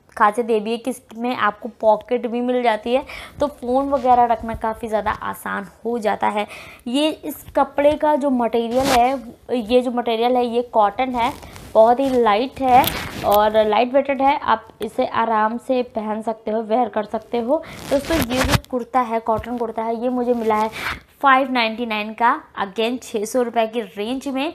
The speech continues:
और छः सौ रुपये की रेंज में with पैंट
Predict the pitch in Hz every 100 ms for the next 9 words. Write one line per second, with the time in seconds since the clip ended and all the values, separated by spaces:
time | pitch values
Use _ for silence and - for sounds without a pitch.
0 | - _ - 196 240 233 302 277 269 262
1 | 262 226 226 247 233 226 247 - - -
2 | - 214 277 269 - 226 202